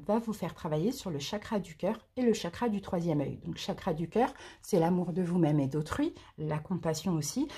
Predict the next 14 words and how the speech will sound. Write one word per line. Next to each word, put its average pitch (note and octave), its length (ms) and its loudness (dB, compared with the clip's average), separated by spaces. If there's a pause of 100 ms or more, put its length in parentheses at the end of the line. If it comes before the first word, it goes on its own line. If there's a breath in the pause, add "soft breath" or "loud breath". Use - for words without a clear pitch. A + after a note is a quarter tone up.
(140 loud breath)
Et E3 60 -4
chakra F3+ 360 -2
du F3 140 0
troisième D#3+ 400 0
œil, B3+ 160 4
ben, F#3+ 140 -2 (200)
c'est - 140 -8
pour A3+ 200 0
la E3+ 100 4
connexion B3 680 2 (280)
ici, G3+ 320 0
hein, F#3+ 120 4 (280 loud breath)
avec E3+ 320 0
l'intuition, G3 640 0